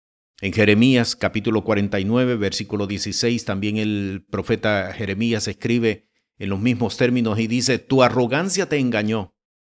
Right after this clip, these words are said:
y la soberbia de tu corazón, tú que habitas en cavernas de peñas, que tienes la altura del monte, aunque alces como águila tu nido, de allí te haré descender,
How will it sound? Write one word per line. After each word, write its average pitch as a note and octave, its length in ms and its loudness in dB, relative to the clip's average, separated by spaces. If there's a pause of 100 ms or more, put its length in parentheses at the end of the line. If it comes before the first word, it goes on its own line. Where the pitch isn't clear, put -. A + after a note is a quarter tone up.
(720)
y D3 120 8
la C3 120 6
soberbia F3 520 4
de D#3+ 120 -2
tu C#3 160 -4
corazón, G#2+ 680 -4 (580)
tú F3 140 6
que F3+ 120 4
habitas F3+ 400 0
en C3+ 100 2
cavernas C#3 480 -2
de B2+ 100 0
peñas, C#3 520 -2
que A2+ 160 -4
tienes E3+ 480 -2
la A#2+ 160 0
altura E3+ 480 2
del D3+ 120 2
monte, D3+ 600 -2 (840)
aunque A2+ 600 0
alces D3+ 560 2
como A2+ 580 0
águila E3+ 540 0
tu D#3 120 4
nido, B2 560 0 (720)
de G2+ 200 0
allí G#2 480 2 (400)
te G2 100 -2
haré G#2 240 2
descender, G2+ 680 -4